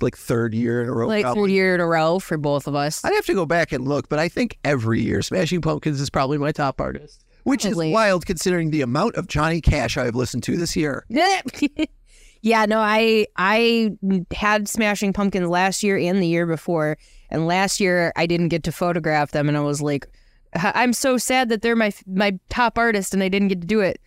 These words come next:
Speaker 2: So I said, "Next year," and then I did it. So
Speaker 1: That could have just been your serotonin boost.
Speaker 2: I,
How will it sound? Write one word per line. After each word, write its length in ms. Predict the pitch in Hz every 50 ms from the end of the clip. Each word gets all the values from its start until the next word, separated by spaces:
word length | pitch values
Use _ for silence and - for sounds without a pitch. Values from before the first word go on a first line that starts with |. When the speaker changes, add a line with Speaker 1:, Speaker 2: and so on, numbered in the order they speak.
| _ _ _
Speaker 2:
So 140 | - - 180
I 40 | 175
said, 180 | 160 185 170 185
"Next 340 | 240 302 370 370 - - -
year," 320 | 269 247 214 185 165 156 -
and 180 | 214 214 208 214
then 160 | 208 208 208 -
I 240 | 175 175 175 175 160 - -
did 180 | - 175 147
it. 260 | 120 - - - - - _ _ _ _ _ _
So 540 | - - - 226 196 185 175 165 156 151 147 -
Speaker 1:
That 120 | 165 -
could 100 | - 349
have 80 | 359 277
just 180 | - 180 -
been 120 | - 185 160
your 120 | 156 143
serotonin 500 | - 180 165 143 - - 175 320 294 165
boost. 340 | - 131 - - - - _ _ _ _ _
Speaker 2:
I, 160 | - 220 269